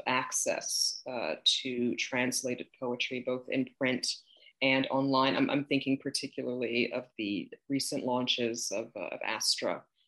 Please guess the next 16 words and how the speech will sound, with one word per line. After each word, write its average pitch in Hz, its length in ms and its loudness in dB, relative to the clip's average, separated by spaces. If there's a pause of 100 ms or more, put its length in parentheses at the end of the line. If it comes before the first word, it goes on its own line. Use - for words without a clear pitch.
(220)
magazine, 127 840 0
uh, 127 180 -4
and 131 220 -2
Words 127 340 -2
Without 127 400 -4
Borders' 135 560 -2
launch, 127 560 -2 (400)
um, 117 440 -2 (100)
of 131 100 -2
an 143 120 2
online 139 760 4 (800)
magazine. 139 640 4 (520)
Um, 233 380 8 (520)
what 254 200 6
are 523 160 12
your 226 480 8